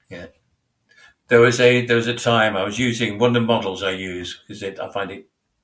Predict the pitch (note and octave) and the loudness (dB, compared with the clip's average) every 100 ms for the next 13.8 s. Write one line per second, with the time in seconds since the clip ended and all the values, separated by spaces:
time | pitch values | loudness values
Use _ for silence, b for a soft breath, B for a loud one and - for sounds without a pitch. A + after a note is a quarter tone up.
0 | _ G2 E2 - G2 F#2 F2 G2+ G#2 G#2 | _ -8 -6 -8 -8 -6 -10 -10 -8 -6
1 | A2 F#2 - - - _ - - A2 G#2+ | -4 -6 -8 -12 -14 _ -14 -10 -8 -4
2 | A2 G2+ F#2 - F2 E2 E2+ - F#2+ F#2 | -4 -4 -10 -14 -14 -14 -14 -16 -14 -16
3 | F2 - _ - _ _ _ _ b b | -16 -20 _ -20 _ _ _ _ b b
4 | b b b b _ _ - F#2+ F#2+ G2 | b b b b _ _ -16 -10 -8 -8
5 | G2 G2 - C3 A#2+ G2+ G#2 - G2+ - | -10 -6 -2 -2 -2 -6 -6 -8 -10 -8
6 | C3 A2 G#2 G2 F#2+ F#2+ F#2+ - - - | -8 -8 -10 -10 -10 -10 -10 -10 -10 -14
7 | - - - A#2 _ - _ _ _ - | -14 -20 -20 -20 _ -20 _ _ _ -18
8 | G#2 G#2+ F#2 F2 A#2+ A2+ - F#2+ F2 - | -16 -14 -12 -8 -6 -6 -12 -18 -18 -18
9 | - _ _ _ _ _ _ _ - G#2 | -20 _ _ _ _ _ _ _ -16 -14
10 | G#2 G2 G#2 A#2 _ _ _ _ _ _ | -12 -12 -12 -14 _ _ _ _ _ _
11 | _ _ B B B - B2 A#2+ B2 E3 | _ _ B B B -4 -2 0 0 0
12 | D3+ B2+ G#2 - - - - G2+ - G2 | -2 -2 -2 -2 -14 -12 -8 -6 -6 -10
13 | - - F#2 F#2+ G#2+ G2 - - | -10 -12 -12 -12 -10 -10 -14 -18